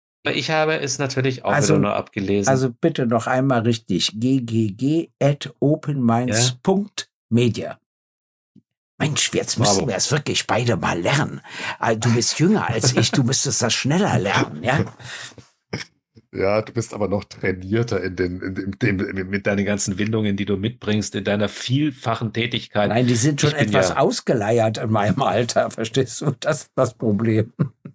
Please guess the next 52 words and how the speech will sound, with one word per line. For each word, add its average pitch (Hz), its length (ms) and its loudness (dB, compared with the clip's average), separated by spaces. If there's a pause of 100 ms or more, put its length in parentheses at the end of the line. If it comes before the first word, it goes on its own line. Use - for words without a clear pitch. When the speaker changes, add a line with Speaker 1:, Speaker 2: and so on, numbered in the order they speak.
Speaker 1:
Also, 127 200 0
weißt 160 360 -2
du 208 40 -2
was, 175 120 -2
wir 156 100 -2
teilen 160 220 -2
es 175 60 -6
das 151 160 0
nächste 156 240 0
Mal 131 160 0
auf. 90 400 -2
Ich 190 240 -2
muss 170 260 2
mir, 139 180 -2
du 139 320 -2
merkst 208 440 -2
dir 143 100 0
nur 151 140 0
noch 165 160 -2
Open 131 320 -2
Minds, 127 480 -2
das 127 100 2
Speaker 2:
Ja. 117 120 6
Speaker 1:
ist, - 360 -2
äh, 127 180 0
das 123 200 -2
kommt 156 180 -2
dir 151 40 0
ja 131 100 2
so 127 100 0
leicht 127 260 -2
von 131 120 -2
den 113 100 -2
Lippen 170 300 -2
und 139 200 -2
ich, 139 220 -4
ich - 220 -4
muss 165 180 0
mir 156 80 0
nur 139 140 0
G 131 180 -2
G 120 140 0
G 127 240 -2
merken 110 480 0
und 120 160 0
irgendjemand 131 480 0
muss 123 120 -2
uns 127 140 0
dann 120 140 0
aus 113 160 -2
dem 107 180 -2
Off 123 340 -2